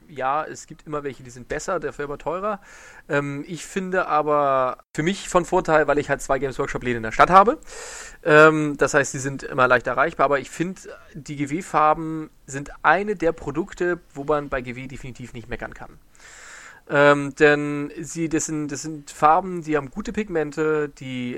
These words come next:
sind von, vom, vom Fluss her, von, von der, von der Festigkeit sind die super,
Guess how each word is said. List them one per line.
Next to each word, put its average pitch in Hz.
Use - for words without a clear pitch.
sind 143
von, 135
vom, 127
vom 123
Fluss 185
her, 151
von, 131
von 127
der, 127
von 123
der -
Festigkeit 143
sind 123
die 131
super, 127